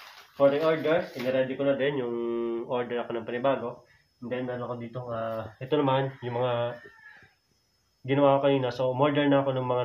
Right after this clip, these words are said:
nabenta ko. Kaya nga, kinuha ko yung mga resibo ko doon. Ah, kasi yung mga nabenta ko is nag-reorder na ako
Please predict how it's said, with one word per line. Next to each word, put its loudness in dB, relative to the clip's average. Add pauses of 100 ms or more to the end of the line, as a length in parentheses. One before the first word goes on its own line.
nabenta 0
ko. 0
Kaya -2
nga, 0 (240)
kinuha -2
ko -2
yung -4
mga -4
resibo -10
ko -4
doon. -4 (280)
Ah, -8
kasi -6
yung -2
mga -2
nabenta -4
ko -4
is -18
nag-reorder -6
na -6
ako -6